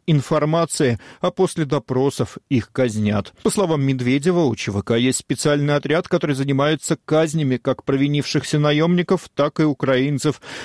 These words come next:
В частности, ему известно об убийстве четырех украинских военнослужащих, добровольно сдавшихся в плен под Бахмутом. Глава Ч В К Евгений Пригожин ранее заявлял, что вагнеровцы обращаются с пленными гуманно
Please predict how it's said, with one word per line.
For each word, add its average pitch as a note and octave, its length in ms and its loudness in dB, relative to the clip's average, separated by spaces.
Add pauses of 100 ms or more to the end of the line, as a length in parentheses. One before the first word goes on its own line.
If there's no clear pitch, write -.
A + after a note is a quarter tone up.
В - 60 -14
частности, F3+ 440 0
ему D3 220 2
известно C#3+ 600 0
об C3+ 240 -2
убийстве C#3+ 600 -2
четырех E3 680 0
украинских C#3 680 0
военнослужащих, C#3 1000 0
добровольно C#3 800 0
сдавшихся A2 360 -2 (400)
в - 140 -18
плен B2+ 420 0
под B2 160 -2
Бахмутом. G#2+ 800 -4 (240)
Глава C#3+ 460 2
Ч - 160 -6
В C#3+ 100 -2
К D3+ 160 0
Евгений B2+ 420 0
Пригожин B2+ 560 0
ранее A#2 300 2
заявлял, B2 460 2
что E3+ 220 0
вагнеровцы C3+ 640 -2
обращаются G#2+ 580 -2
с - 60 -8
пленными C#3 460 0
гуманно D3+ 580 0